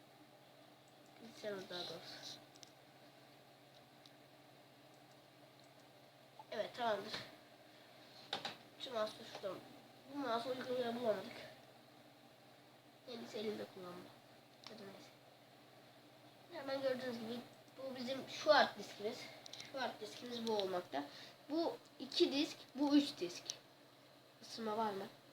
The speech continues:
Var hafif bir ısınma bunda. Bunda da hafif var. Şu anda gördüğünüz gibi şu.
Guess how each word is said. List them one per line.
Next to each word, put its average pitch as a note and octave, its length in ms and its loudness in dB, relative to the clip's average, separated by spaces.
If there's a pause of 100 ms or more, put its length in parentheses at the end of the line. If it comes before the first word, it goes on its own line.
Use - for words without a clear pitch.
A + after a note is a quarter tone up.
(280)
Var A#3+ 140 8
hafif - 320 2
bir F#3 100 -4
ısınma F#3+ 300 -6 (120)
bunda. G3+ 200 -6 (840)
Bunda C#4 200 2
da G3 120 0
hafif - 300 -8
var. F#3+ 120 -6 (2250)
Şu B3+ 100 0
anda C#4+ 140 6
gördüğünüz C#4+ 320 8
gibi C#4+ 140 2
şu. D4+ 460 10